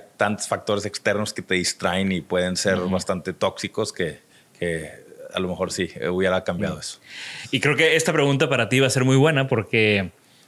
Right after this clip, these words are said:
Speaker 2: pues, trabajando en StockX, ¿tienes algún objeto favorito? ¿Cuál fue tu última
Speaker 1: Ah.
Speaker 2: compra de StockX o, o cuál es como ese
Speaker 1: Mi
Speaker 2: grail de, de que te gustaría tener?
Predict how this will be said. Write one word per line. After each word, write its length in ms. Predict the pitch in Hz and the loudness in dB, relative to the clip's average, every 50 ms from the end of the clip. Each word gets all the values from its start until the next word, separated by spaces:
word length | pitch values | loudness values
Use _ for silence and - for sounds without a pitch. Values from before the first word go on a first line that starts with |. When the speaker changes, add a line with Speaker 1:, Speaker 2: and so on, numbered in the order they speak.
| - _ - | -20 _ 0
Speaker 2:
pues, 480 | - 113 107 - - - - - - - _ - | 2 2 4 4 2 2 0 -4 -8 -6 _ 0
trabajando 340 | 113 113 107 123 135 139 | 2 2 2 2 2 4
en 60 | 135 120 | 4 2
StockX, 800 | - - 139 120 - 127 143 160 - - - - - - - - - - - - | 2 2 0 0 0 0 0 0 0 2 2 2 0 -2 -4 -12 -20 -20 -8 -2
¿tienes 220 | 135 143 139 - | -2 0 2 2
algún 220 | 135 127 139 147 | 2 4 4 4
objeto 460 | 143 131 - - - 135 123 - - 117 | 4 2 0 0 0 -2 0 0 -2 0
favorito? 580 | - 120 110 107 107 107 98 - 139 170 202 - - _ _ _ _ - - - - - - - - - - - - - - - _ _ - | 2 2 4 4 2 2 0 0 0 0 0 0 -6 _ _ _ _ -18 -16 -16 -14 -12 -12 -12 -12 -12 -12 -12 -12 -14 -16 -20 _ _ -4
¿Cuál 160 | - 143 - | -2 -2 0
fue 120 | - 175 156 | 0 2 2
tu 100 | - 147 | 4 2
última 320 | 131 120 117 123 135 143 | 4 4 6 6 6 6
Speaker 1:
Ah. 20 | 143 | 6
Speaker 2:
compra 240 | 139 127 - 135 | 6 6 6 4
de 60 | 123 117 | 4 4
StockX 640 | - - 127 117 - 127 117 117 113 - - - | 2 2 0 0 0 0 0 0 2 2 2 4
o, 120 | 120 110 107 | 4 4 4
o 260 | 113 - 131 120 113 | 4 4 4 4 4
cuál 180 | - 127 127 131 | 2 2 4 4
es 160 | 139 135 - | 2 2 2
como 320 | - 139 123 120 123 120 131 | 2 4 4 6 6 6 6
ese 220 | 139 131 120 131 | 6 6 4 4
Speaker 1:
Mi 60 | 127 | 6
Speaker 2:
grail 580 | - 151 143 139 135 131 120 117 110 107 110 123 | 4 4 4 6 6 6 6 4 4 2 2 2
de, 260 | 120 113 110 110 90 | 2 2 4 2 2
de 240 | - 120 117 - - | 2 2 2 0 0
que 100 | - 131 107 | -2 -2 0
te 100 | 120 110 | 0 0
gustaría 360 | 113 110 - 123 117 113 - | 0 0 0 2 2 2 2
tener? 400 | - 120 117 110 104 101 98 | 2 0 0 0 0 -2 -6